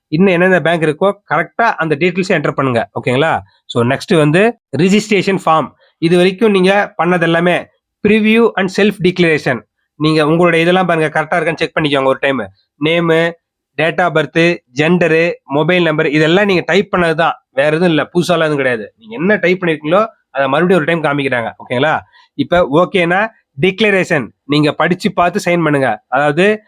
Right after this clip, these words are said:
"I am not member of இ எஸ் ஐ, பி பி எஃப், I am not income tax payee."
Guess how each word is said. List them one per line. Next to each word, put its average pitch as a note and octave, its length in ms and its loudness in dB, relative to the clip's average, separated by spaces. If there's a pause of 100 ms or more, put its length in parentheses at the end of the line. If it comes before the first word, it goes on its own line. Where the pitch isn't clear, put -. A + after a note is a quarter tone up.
(160)
"I D3 260 0
am E3 40 0
not D#3+ 300 0 (160)
member E3+ 300 0
of F#3 160 2
இ E3+ 280 -2
எஸ் F#3+ 260 0
ஐ, G3 280 -4
பி F#3 160 0
பி F3+ 200 -2
எஃப், E3+ 220 0 (100)
I C#3 180 -2
am C#3+ 40 -2
not F3 340 0
income F3 460 -2
tax D#3+ 140 -2 (160)
payee." E3 420 2